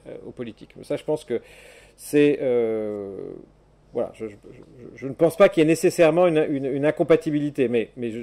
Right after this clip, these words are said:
mais, mais je suis frappé effectivement par le fait que aujourd'hui, euh, on a du mal à concevoir une décision, euh, la, la construction de nouvelles institutions européennes sans qu'immédiatement, euh, on leur, euh,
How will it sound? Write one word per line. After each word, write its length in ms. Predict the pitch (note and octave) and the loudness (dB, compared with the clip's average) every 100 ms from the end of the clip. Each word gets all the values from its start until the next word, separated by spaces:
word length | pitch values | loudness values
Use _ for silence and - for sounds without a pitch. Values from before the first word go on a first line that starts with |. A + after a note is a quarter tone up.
| A#2 | -8
mais, 180 | A#2+ | -8
mais 220 | A#2 A#2+ A2+ | -6 -8 -8
je 80 | |
suis 180 | A#2 - | -10 -14
frappé 300 | B2+ D3+ G3 | -4 0 6
effectivement 500 | G3+ E3 D3+ D#3+ F3 | 4 4 -8 0 2
par 140 | E3+ C3+ | 4 4
le 80 | |
fait 240 | C3 F3+ F3+ | 4 2 2
que 240 | D#3 D#3+ - _ _ _ _ _ _ _ _ _ _ _ - | 2 0 -2 _ _ _ _ _ _ _ _ _ _ _ -10
aujourd'hui, 640 | D3 A#2 C#3+ D3 F#3+ G#3 - - - - - | -6 -2 0 2 2 0 -6 -20 -20 -20 -6
euh, 720 | C3 C3 B2+ A#2+ A#2+ A2+ A2+ - _ _ _ - | 0 2 2 2 0 -4 -6 -10 _ _ _ -6
on 140 | D3 | 2
a 80 | E3 | 2
du 160 | D3 D#3 | 2 2
mal 240 | F#3 G#3+ | 4 6
à 80 | E3+ | 4
concevoir 720 | - - D#3+ C#3 E3 D3+ C3 | 0 -4 -4 2 4 4 2
une 100 | A#2+ | -2
décision, 760 | B2+ - C#3 B2+ C3+ C#3 B2+ A#2+ | -8 -8 -8 -6 -6 -4 -6 -8
euh, 240 | A2 A#2 | -10 -10
la, 160 | A#2 A2 | -8 -8
la 120 | B2 | -6
construction 560 | - F3 - F3 F#3+ F3 | -4 -4 -4 -4 -2 0
de 120 | C#3+ | 0
nouvelles 380 | D3+ E3 E3+ C#3+ | 2 4 4 2
institutions 500 | C#3 C3 - - C#3+ | -4 -8 -12 -8 -6
européennes 540 | A#2+ A#2 A#2+ B2+ - - _ _ _ _ _ _ _ _ _ _ _ | -6 -4 -2 -2 -6 -16 _ _ _ _ _ _ _ _ _ _ _
sans 540 | - - F#3 F3 G3 F3 | -20 -2 2 2 2 0
qu'immédiatement, 920 | F3+ D#3 C#3+ C#3+ C3+ D#3 D#3+ F#3+ - | -2 0 4 2 2 -2 0 -2 -4
euh, 720 | C3+ B2+ A#2+ A#2 A2+ A2+ A2+ - - | -2 -2 0 -2 -2 -6 -8 -10 -12
on 220 | C3 B2+ | -12 -8
leur, 460 | A#2+ A#2+ A#2 G#2+ | -4 -4 -4 -6
euh, 160 | A2 G#2+ | -6 -6